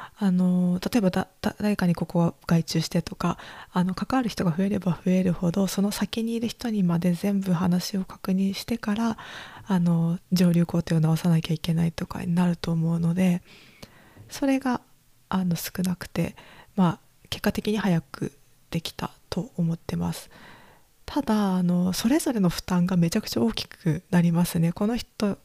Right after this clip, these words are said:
はこれとこれとこれをやってとか、その役割分担が多くなるし、多い上に、その、割り切れない部分がすごく出てきてしまって、うん、こ-、これ誰に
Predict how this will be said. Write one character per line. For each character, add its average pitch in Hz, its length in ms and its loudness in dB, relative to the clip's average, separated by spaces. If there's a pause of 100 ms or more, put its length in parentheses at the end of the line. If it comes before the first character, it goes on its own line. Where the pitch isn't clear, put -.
(220)
は 220 120 0
こ 202 120 0
れ 202 80 2
と 208 100 -4
こ 196 100 2
れ 185 80 2
と 185 100 -4
こ 165 140 0
れ 160 60 4
を 175 60 6
や 170 100 4
っ - 60 -4
て - 200 2
と - 180 -10
か、 - 220 -8 (300)
そ - 120 0
の 185 60 6
役 - 720 0
割 226 260 4
分 226 240 -4
担 165 420 2
が 175 300 0
多 180 200 0 (260)
く 185 120 0
な 170 120 4
る 160 100 0
し、 165 360 -2 (960)
多 262 180 4
い 226 120 4
上 226 240 4
に、 226 360 -2
そ - 140 0
の、 180 220 2 (520)
割 214 180 2
り - 20 -2
切 - 160 -6
れ 240 120 0
な 202 120 4
い 175 60 4
部 170 80 4
分 170 180 2
が 170 120 0
す - 120 -2
ご 180 80 2
く 175 100 -4
出 170 120 2
て 170 120 -6
き - 100 -10
て 160 120 -2
し - 120 -6
ま 170 140 0
っ - 40 -10
て、 196 440 0 (840)
う 214 60 2
ん、 208 120 4
こ-、 220 160 -6 (320)
こ 226 180 0
れ 233 380 2
誰 233 320 0
に 190 240 2